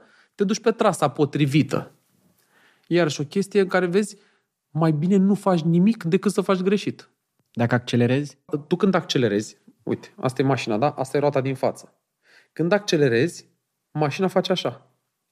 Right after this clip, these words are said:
Speaker 1: Apasă pe spate și ridică fața. Tu fața trebuie să o pui înapoi pe sol.
Speaker 2: Mhm.
Speaker 1: Și atunci nu te ajută.
Speaker 2: Cât de importantă e distanța față de mașina din față?
Speaker 1: Nu e, cred că există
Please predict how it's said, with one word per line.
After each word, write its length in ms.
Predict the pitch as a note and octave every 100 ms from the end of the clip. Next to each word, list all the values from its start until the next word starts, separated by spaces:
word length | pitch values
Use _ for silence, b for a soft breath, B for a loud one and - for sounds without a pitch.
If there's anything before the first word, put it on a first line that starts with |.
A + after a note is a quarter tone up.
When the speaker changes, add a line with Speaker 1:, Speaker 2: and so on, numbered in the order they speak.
| -
Speaker 1:
Apasă 460 | A#2+ - D#3+ -
pe 140 | E3+ C3+
spate 380 | - F3+ F3+
și 140 | F3 F3+
ridică 320 | E3 E3+ F3
fața. 540 | D#3+ D#3+ B2 - - -
Tu 100 | D3
fața 180 | F3
trebuie 220 | E3+ F3+ F3
să 80 |
o 20 | F3
pui 160 | G3
înapoi 280 | F#3+ F#3+ E3
pe 120 | C#3+
sol. 200 | B2+ B2
Speaker 2:
Mhm. 600 | B2+ B2 B2+ A2 A2 A2 _
Speaker 1:
Și 120 | -
atunci 180 | C#3+ C3
nu 80 | B2
te 100 | B2+
ajută. 400 | B2 A#2+ B2 A#2+ _ _ _ _ _ _ -
Speaker 2:
Cât 120 | C#3+
de 60 |
importantă 420 | D#3 C3 B2+ C#3 C3+
e 40 |
distanța 420 | C3 B2 C3+ B2
față 240 | A#2+ B2 B2+
de 60 |
mașina 300 | A#2+ B2 A#2+
din 140 | A2 G#2+
față? 380 | G#2 - - - _ _ _ _
Speaker 1:
Nu 340 | A#3+ A#3 C4
e, 40 |
cred 240 | B3 G3 F#3
că 100 | F3
există 420 | D#3 C#3+ E3 -